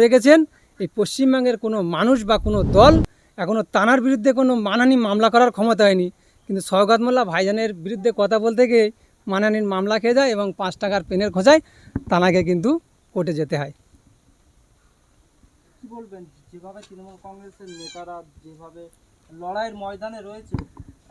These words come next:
Speaker 2: আহ, লড়াই দিতে পারবেন ছাব্বিশ সালে?
Speaker 1: দেখুন, যারা এই ভাঙড়ে লুটে পেটে খাচ্ছে তারাই সঙ্গে আছে, আর ওই দলের প্রতি-, সরকারি কল।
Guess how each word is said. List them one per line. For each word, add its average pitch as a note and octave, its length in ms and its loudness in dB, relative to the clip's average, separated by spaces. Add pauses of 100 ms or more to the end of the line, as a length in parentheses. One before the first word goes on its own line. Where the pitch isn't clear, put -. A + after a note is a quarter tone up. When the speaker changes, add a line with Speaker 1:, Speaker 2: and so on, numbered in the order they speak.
(220)
Speaker 2:
আহ, E3 100 -20 (580)
লড়াই F#3+ 260 -18
দিতে G#3+ 220 -20
পারবেন F#3 360 -20
ছাব্বিশ - 340 -20
সালে? - 140 -20 (240)
Speaker 1:
দেখুন, F3+ 240 -4 (1040)
যারা F#3 260 2 (300)
এই F#3 60 -8 (140)
ভাঙড়ে E3+ 320 -8 (100)
লুটে E3+ 220 -8
পেটে F#3 260 -6
খাচ্ছে - 300 -8 (1160)
তারাই F3 220 -4 (100)
সঙ্গে F3 360 0
আছে, B3 180 4 (840)
আর E3 180 -4
ওই F#3+ 80 0 (140)
দলের F3+ 280 0
প্রতি-, C#4 380 0
সরকারি B3+ 320 2 (100)
কল। A3+ 140 4